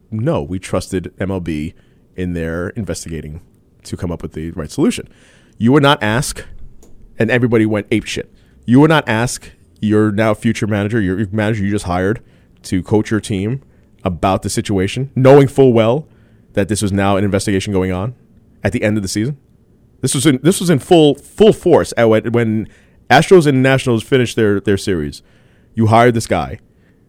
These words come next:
and he was in the midst of, he, he was on that team. He was on the twenty seventeen team that won the World Series. Would you not hire, you hired this guy and you didn't say, "Listen, uh, what do you know about this situation?"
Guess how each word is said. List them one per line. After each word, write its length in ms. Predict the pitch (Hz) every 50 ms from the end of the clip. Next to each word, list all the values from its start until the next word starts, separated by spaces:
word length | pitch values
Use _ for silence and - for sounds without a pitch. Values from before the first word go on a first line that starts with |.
| _ _ _ _ _ _ _ _ _ _ _ _ _ _ -
and 120 | 107 104 107
he 100 | 117 123
was 260 | 120 117 107 95 98
in 220 | - - 135 117 113
the 80 | 120
midst 320 | 120 127 143 147 - - - -
of, 200 | 123 110 104 113
he, 220 | 120 151 143 113 - 135
he 120 | 139 160
was 220 | 139 131 143 131 -
on 200 | - 160 156 151
that 160 | 143 123 -
team. 340 | - 208 190 - - - - _ _
He 80 | 143
was 100 | 139 131 -
on 160 | 147 175 185
the 60 | 170
twenty 200 | - - 170 160
seventeen 520 | - 151 143 131 - 135 127 120 113 110 - - 135
team 220 | - - 139 117 104
that 120 | 101 - 95
won 180 | 98 98 92
the 60 | 95
World 240 | 87 87 85 80 -
Series. 300 | - - - - - - _ _ _ _ _ _ _ _ _ _ _ _ -
Would 140 | - 120 131
you 60 | 170
not 140 | 180 180 135
hire, 280 | 135 143 143 147 139
you 140 | 123 110 110
hired 200 | 123 147 156 160
this 100 | 123 -
guy 120 | - 123 131
and 100 | 117 107
you 60 | 110
didn't 160 | 113 117 -
say, 200 | - 120 110 107
"Listen, 340 | 92 113 - 98 85 78 - _ - - - -
uh, 60 | 85
what 240 | 92 87 87 113 -
do 80 | - 120
you 80 | 113 104
know 400 | 104 104 95 80 67 73 87 - - _ _ _ _ _ _ _ _ _
about 300 | - 95 80 98 85 82 -
this 100 | 87 -
situation?" 480 | - 90 - 92 80 73 67 - -